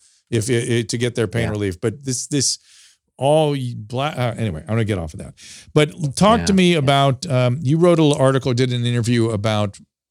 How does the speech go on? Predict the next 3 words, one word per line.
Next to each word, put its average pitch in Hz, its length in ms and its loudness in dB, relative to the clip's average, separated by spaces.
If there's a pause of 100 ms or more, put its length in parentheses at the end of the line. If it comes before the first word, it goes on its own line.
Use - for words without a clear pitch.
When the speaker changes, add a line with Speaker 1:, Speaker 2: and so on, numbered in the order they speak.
(260)
Speaker 1:
the 107 600 -2 (640)
optimism 107 640 -2
around, 95 480 -4